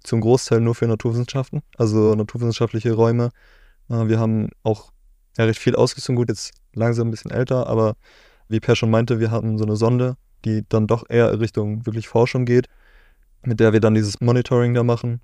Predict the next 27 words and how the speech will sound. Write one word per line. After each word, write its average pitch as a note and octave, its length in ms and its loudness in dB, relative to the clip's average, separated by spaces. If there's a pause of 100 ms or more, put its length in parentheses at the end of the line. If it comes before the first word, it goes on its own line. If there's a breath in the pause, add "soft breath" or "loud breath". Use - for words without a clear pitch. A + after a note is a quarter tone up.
(120)
Sonst G2+ 220 -2
ganz G#2+ 140 0
viele - 140 -4
andere G#2+ 180 2
Möglichkeiten, G#2+ 520 0
auch - 280 -10
mit A2 160 2
Röntgen A2+ 300 2
können A2+ 180 -2
wir A2+ 100 0
arbeiten. A2 380 -2
Also A2 200 2
das, A2 100 4
also A2+ 180 4
wir A2+ 60 2 (840 soft breath)
sind A#2+ 200 -2
da A#2 120 2
schon A#2 260 -2
doch A2 240 0 (260)
recht A2+ 140 2
privilegiert, A2+ 680 4
was A2 280 4
Naturwissenschaften A#2 680 -2
angeht A2+ 380 0
in A#2+ 180 2
unserer A2 240 2
Schule. A2+ 360 -4